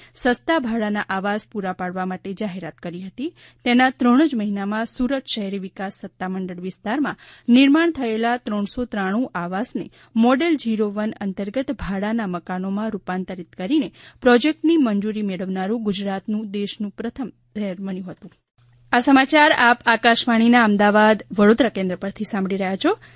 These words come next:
આ સમાચાર આપ અમારી YouTube ચેનલ એ આઈ આર ન્યૂઝ ગુજરાત પર પણ સાંભળી શકશો. વધુ સમાચાર માટે આપ અમારા Twitter હેન્ડલ એ આઈ આર ન્યૂઝ અંડરસ્કોર એ બી એ ડી ને ફોલો કરી શકો છો.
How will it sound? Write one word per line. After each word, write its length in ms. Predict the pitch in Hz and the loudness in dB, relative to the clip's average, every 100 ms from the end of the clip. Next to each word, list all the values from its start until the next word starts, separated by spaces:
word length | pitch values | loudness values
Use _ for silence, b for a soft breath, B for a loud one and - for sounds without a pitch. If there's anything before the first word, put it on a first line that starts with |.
| b b | b b
આ 60 | 196 | -4
સમાચાર 540 | 190 208 202 233 240 - | 0 0 2 2 2 2
આપ 180 | 196 208 | 0 2
અમારી 340 | 202 202 208 | 2 2 4
YouTube 380 | 240 262 185 - | 2 2 -4 -2
ચેનલ 380 | 208 196 214 220 | 0 2 2 2
એ 140 | 202 | 2
આઈ 160 | 196 196 | 2 2
આર 120 | 190 | 4
ન્યૂઝ 340 | 202 220 220 - | 6 6 6 2
ગુજરાત 440 | 196 196 196 - | 0 2 0 -2
પર 120 | 180 | -6
પણ 240 | 180 262 - | -6 -8 -8
સાંભળી 380 | - 208 190 180 | -6 -2 -2 -2
શકશો. 400 | - - - 185 _ b b b b | -6 -8 -12 -12 _ b b b b
વધુ 140 | 226 233 | 4 6
સમાચાર 440 | 247 226 226 220 | 6 4 6 4
માટે 380 | 220 208 247 254 | 4 4 4 4
આપ 240 | 196 - | 2 0
અમારા 260 | 208 208 214 | 2 4 2
Twitter 500 | 214 - 277 208 190 | 0 0 0 0 0
હેન્ડલ 380 | 208 277 175 - b b | 4 4 2 -8 b b
એ 100 | 240 | 6
આઈ 180 | 226 233 | 6 8
આર 120 | 220 | 8
ન્યૂઝ 360 | 226 247 269 262 - | 10 10 10 6 2
અંડરસ્કોર 680 | 214 208 214 - - 226 - _ 247 | 4 6 4 2 2 2 2 _ 2
એ 100 | 277 | 2
બી 180 | 277 226 | 4 2
એ 80 | |
ડી 140 | 185 175 | 2 0
ને 80 | 170 | -2
ફોલો 320 | - 202 - | 0 -2 -2
કરી 260 | - 180 | -4 -4
શકો 320 | 175 165 - 165 | -2 -6 -8 -12
છો. 200 | - | -12